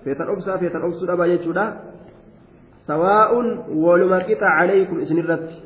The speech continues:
سواء waluma qixa في عدم النفع isin fayyaduu dhabuu keessatti jechaadha. Waluma qixa. Maaliin? الأمران سواء yookaan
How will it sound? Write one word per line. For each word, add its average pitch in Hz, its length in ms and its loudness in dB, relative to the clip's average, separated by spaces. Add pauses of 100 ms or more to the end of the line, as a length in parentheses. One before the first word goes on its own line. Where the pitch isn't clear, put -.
(460)
سواء 208 480 4
waluma 196 320 2
qixa 208 320 -4
في 190 120 2
عدم 208 300 0
النفع 190 340 0 (120)
isin 190 240 -4
fayyaduu 208 400 -2
dhabuu 208 260 -2
keessatti 196 380 -2
jechaadha. 214 640 -2
Waluma 180 320 0
qixa. 196 280 -4 (440)
Maaliin? 208 400 -2 (800)
الأمران 170 460 2
سواء 170 340 0
yookaan 143 440 0